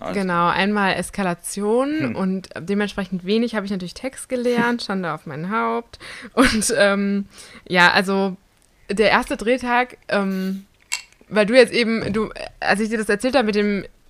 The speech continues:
Speaker 2: schwierigen Text, hast du gesagt, "Hau mal raus." Und da hab ich gesagt, ich hab das sofort wieder verdrängt aus
Speaker 1: Hm.
Speaker 2: meinem Kopf, in dem Moment, wo ich's gesagt habe. Und, ähm, so war's auch beim Dreh. Also ich hab angefangen und alles gut, die Hälfte des Textes durch. Und auf einmal sagt der Kunde, "Nee,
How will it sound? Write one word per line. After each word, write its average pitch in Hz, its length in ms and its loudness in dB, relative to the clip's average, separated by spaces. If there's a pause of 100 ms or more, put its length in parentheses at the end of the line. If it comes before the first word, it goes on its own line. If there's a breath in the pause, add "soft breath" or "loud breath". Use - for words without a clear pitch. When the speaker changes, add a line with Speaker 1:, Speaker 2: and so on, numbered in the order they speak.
(120)
Speaker 2:
schwierigen 233 440 0
Text, 220 240 -4
hast 226 140 -4
du 190 40 -8
gesagt, 185 280 -2
"Hau 202 100 2
mal 196 160 2
raus." 185 340 4
Und 202 140 -2
da 190 80 0
hab 190 100 0
ich 180 80 -12
gesagt, 175 240 -6
ich - 80 -8
hab - 240 -8
das 175 200 -10
sofort 170 460 -8
wieder 156 180 -8
verdrängt 160 560 -4
aus 233 100 -2
Speaker 1:
Hm. 226 80 -4
Speaker 2:
meinem 202 280 -4
Kopf, - 320 -4 (420 loud breath)
in 196 180 -2
dem 208 140 2
Moment, 202 280 0
wo 202 40 -6
ich's 196 160 -4
gesagt 180 400 -2
habe. 226 380 2 (440 loud breath)
Und, 196 400 -2
ähm, 190 440 -4
so 196 180 -2
war's 208 220 4
auch 208 100 0
beim 190 200 -2
Dreh. 185 320 -2
Also 185 180 0
ich 185 120 -8
hab 190 220 -4
angefangen 226 640 -4
und - 160 -8
alles 180 260 -6
gut, 247 240 -8
die 214 60 -2
Hälfte 196 240 -4
des 185 120 -14
Textes 202 420 -12
durch. 233 400 -8
Und - 160 -10
auf 180 140 -8
einmal 202 220 -4
sagt 196 180 -6
der 180 60 -10
Kunde, 190 280 -6
"Nee, 220 480 -4